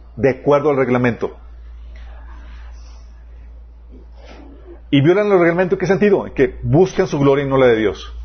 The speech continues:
Wrong. Buscan opacar y denigrar la competencia, aunque sean del mismo equipo. Wrong.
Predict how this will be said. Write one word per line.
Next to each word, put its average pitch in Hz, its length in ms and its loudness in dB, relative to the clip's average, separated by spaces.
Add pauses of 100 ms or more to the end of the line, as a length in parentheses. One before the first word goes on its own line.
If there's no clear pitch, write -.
(140)
Wrong. 110 800 2 (1400)
Buscan 190 480 2
opacar 151 880 -2
y 143 100 2
denigrar 127 440 2
la 131 80 0
competencia, 127 600 -4 (160)
aunque 107 180 -4
sean 120 160 0
del 117 80 2
mismo 113 160 0
equipo. - 240 -4 (1200)
Wrong. 101 520 0